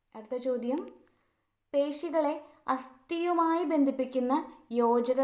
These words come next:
കല ഏതാണ്? ടെൻഡൻ, ടെൻഡൻ. ജൈവ വൈവിധ്യ സംരക്ഷണാർത്ഥം പൊതുജന പങ്കാളിത്തത്തോടെ നടപ്പിലാക്കുന്ന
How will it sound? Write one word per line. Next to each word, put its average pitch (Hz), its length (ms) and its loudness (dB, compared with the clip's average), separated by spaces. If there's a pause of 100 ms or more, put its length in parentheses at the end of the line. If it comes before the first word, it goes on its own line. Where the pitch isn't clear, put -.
കല 220 160 2 (160)
ഏതാണ്? 185 420 -2 (1200)
ടെൻഡൻ, 202 460 -12 (380)
ടെൻഡൻ. 185 460 -12 (920)
ജൈവ 277 320 2 (100)
വൈവിധ്യ 320 380 0 (100)
സംരക്ഷണാർത്ഥം 269 840 4 (360)
പൊതുജന 302 480 4
പങ്കാളിത്തത്തോടെ 294 920 2 (360)
നടപ്പിലാക്കുന്ന 254 800 2